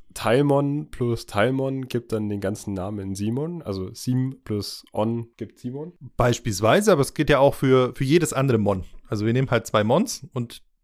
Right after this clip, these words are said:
Speaker 2: konkatenieren die, das heißt, wir schreiben die einfach hintereinander. Wir setzen diese Zeichenkette einfach zusammen. Das heißt, wir machen aus zwei Zeichenketten einfach eine größere Zeichenkette, die aus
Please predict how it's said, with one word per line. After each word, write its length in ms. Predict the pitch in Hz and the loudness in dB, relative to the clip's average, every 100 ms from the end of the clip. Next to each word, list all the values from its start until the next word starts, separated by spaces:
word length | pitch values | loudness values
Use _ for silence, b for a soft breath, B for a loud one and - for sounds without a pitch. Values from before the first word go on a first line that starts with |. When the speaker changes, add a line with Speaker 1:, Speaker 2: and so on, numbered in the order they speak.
| - | -2
Speaker 2:
konkatenieren 560 | 139 127 117 107 127 185 | 0 2 0 2 2 4
die, 100 | 175 | 2
das 160 | 131 | 2
heißt, 320 | 127 127 - | 2 2 0
wir 60 | 117 | 0
schreiben 180 | 143 139 | 2 2
die 80 | 131 | 2
einfach 140 | 127 | 2
hintereinander. 480 | 123 117 113 110 - | 2 4 2 -2 -4
Wir 240 | 117 117 | 2 2
setzen 300 | 113 131 - | 4 0 0
diese 240 | 131 110 117 | -4 -4 -2
Zeichenkette 540 | 135 139 123 117 110 | 0 0 0 -4 -2
einfach 240 | 107 110 - | -4 -6 -8
zusammen. 420 | 101 98 98 92 | -6 -2 -2 -4
Das 100 | - | -10
heißt, 140 | 107 | -8
wir 80 | 104 | -4
machen 180 | 104 107 | -4 -2
aus 140 | 98 | -4
zwei 340 | - 135 143 139 | 0 2 2 -2
Zeichenketten 600 | - 139 135 131 127 120 | 0 0 0 -4 -2 -2
einfach 200 | 110 113 | -2 -2
eine 180 | 104 104 | -2 0
größere 400 | 107 104 104 98 | -2 0 -2 -2
Zeichenkette, 560 | - 95 101 107 104 107 | -4 -6 -6 -6 -4 -4
die 200 | 107 107 | -4 0
aus 300 | 104 98 | -2 -2